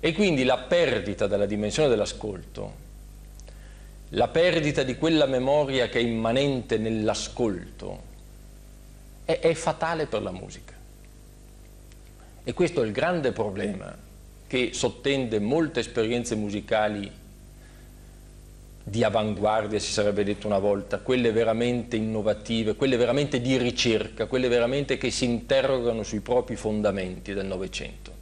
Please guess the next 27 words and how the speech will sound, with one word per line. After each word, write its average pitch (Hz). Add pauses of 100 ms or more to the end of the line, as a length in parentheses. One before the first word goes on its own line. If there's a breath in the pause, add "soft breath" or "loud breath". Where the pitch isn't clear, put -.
(360 loud breath)
Perché 104
c'è 110
anche 107
una 127
musica 135 (400 loud breath)
che -
non 98
ha 95
nulla 113
a 107
che 107
fare 151
con 98
questo -
problema, - (320)
che 113
non 151
si 151
interroga 147
in 107
co-, 156
in, 135
intorno 165
a -
questo 143
suo 180
presupposto. -